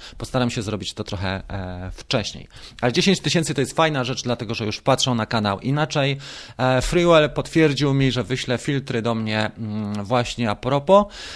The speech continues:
E, wysyłają chłopaki filtry poprzez T N T, potwierdzili mi do Mavica Mini i do Mavica R dwa. Także będę miał dwie linie nowe filtrów do testów, e, zobaczymy, co są warte, zobaczymy, co można wyciągnąć też w tych trybach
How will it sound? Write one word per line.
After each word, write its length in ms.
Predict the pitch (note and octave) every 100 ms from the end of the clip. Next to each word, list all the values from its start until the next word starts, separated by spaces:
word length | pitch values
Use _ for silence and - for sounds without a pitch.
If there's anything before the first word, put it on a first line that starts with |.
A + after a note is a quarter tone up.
| -
E, 120 | A#2+ B2
wysyłają 480 | D3 - D3 D3
chłopaki 420 | D3 B2+ C3 C3+ B2
filtry 520 | - C3+ B2+ B2+ B2
poprzez 360 | C3 - B2+ -
T 220 | C#3 C3+
N 120 | A2+ -
T, 100 | - D#3+ B2
potwierdzili 580 | C3+ C3 B2+ G#2+ B2+ B2
mi 160 | A#2 A2
do 160 | C#3
Mavica 380 | C#3 B2 A#2+ A#2
Mini 340 | B2 D#3 D3+
i 40 | A2+
do 100 | A2+
Mavica 720 | A2 G2 G#2+ - A2+ G#2 G#2+ - F#2
R 240 | A#2 A2
dwa. 400 | F#2+ F#2 F2+ F2
Także 240 | - G2 A#2
będę 200 | G#2+ A2+
miał 140 | G#2
dwie 220 | G2+ C3
linie 340 | B2 A2 F#2+ A2+ - _ _
nowe 540 | - A#2+ G2+ A2 G#2 G#2
filtrów 400 | - D#3 C#3 B2+
do 100 | A2+
testów, 640 | - B2 B2 - G#2+ - -
e, 300 | F2+ F#2+ F#2+
zobaczymy, 460 | G2+ A2 - G#2 F#2+
co 120 | -
są 240 | - F#2
warte, 420 | E2+ G#2+ - G#2+ F#2+ - -
zobaczymy, 460 | G#2 G#2 G#2+ G2+
co 140 | G2 G2+
można 280 | G2+ F#2+
wyciągnąć 560 | F2+ F#2 A2 F#2+ G2 F#2+
też 180 | - F#2
w 80 | -
tych 140 | G#2+
trybach 440 | - G2+ G2 G2